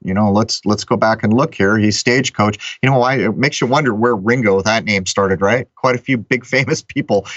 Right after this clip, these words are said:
ended up being Ringo in the world, and there's John characters. But this is what I notice. We're supposed to remember John Wayne in a certain way, but when I did the bio on, uh, Ford, they said more than once that John Wayne was not a good actor.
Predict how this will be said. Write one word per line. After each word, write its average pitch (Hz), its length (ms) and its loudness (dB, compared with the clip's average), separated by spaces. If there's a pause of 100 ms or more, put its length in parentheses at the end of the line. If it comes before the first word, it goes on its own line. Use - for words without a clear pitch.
(140)
ended 123 220 2
up 131 160 -2
being 123 220 0
Ringo 120 460 2
in 101 80 -2
the 104 60 0
world, 101 360 2
and 101 120 0
there's 107 160 2
John 107 240 0
characters. 107 640 0
But 95 280 0 (100)
this 170 220 0
is 175 260 0
what 131 160 2
I 123 80 2
notice. 113 600 0 (220)
We're 131 200 2
supposed 165 540 0
to 135 180 2
remember 117 520 2
John 107 320 0
Wayne 107 220 2
in 101 100 0
a 98 60 -2
certain 117 400 -2
way, 95 220 2
but 95 280 -2
when 104 140 2
I 104 100 2
did 120 260 0
the 107 60 2
bio 110 640 0
on, 98 400 0 (100)
uh, 98 240 2
Ford, 107 640 0 (440)
they 139 100 2
said 185 380 0
more 156 360 2
than 170 220 0
once 127 440 0
that 107 180 -2
John 117 460 0
Wayne 110 380 2
was 104 240 0
not 107 280 2
a 101 60 0
good 98 240 2
actor. 101 520 -2